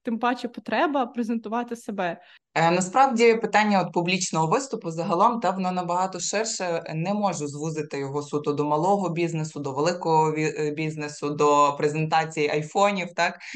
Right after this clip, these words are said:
Speaker 2: Тобто це щось таке, що є з нами постійно.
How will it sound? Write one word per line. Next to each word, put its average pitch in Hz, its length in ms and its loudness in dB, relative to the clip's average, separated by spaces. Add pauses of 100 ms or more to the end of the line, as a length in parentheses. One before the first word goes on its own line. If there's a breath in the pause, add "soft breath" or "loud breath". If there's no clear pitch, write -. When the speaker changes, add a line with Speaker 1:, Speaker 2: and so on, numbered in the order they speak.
(180 loud breath)
Speaker 2:
Тобто 202 240 -4
це 233 200 -2
щось 233 320 0
таке, 240 380 -2
що 220 720 2
є 190 240 0
з 214 60 -4
нами 202 260 0
постійно. 135 480 -12